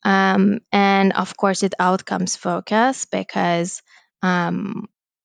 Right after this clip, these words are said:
it's not an output. It's, the data is never an output. Data is always outcome because you need something out of that data.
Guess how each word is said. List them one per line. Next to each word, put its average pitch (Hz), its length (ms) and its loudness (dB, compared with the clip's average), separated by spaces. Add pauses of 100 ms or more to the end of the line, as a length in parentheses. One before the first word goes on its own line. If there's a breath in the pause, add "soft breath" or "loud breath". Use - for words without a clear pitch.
(180)
it's - 260 -6
not 185 260 4
an 175 160 -2
output. 170 540 -2
It's, 185 340 -4
the 208 220 2
data 214 640 2
is 190 140 0
never 180 300 2
an - 200 -4
output. - 400 -4
Data 185 240 -2
is 190 180 -2
always 208 380 2
outcome 185 400 -2
because 185 260 -4
you 190 180 -2
need 190 340 2
something 202 880 0
out 165 260 -2
of - 180 -6
that - 280 -6
data. - 340 -8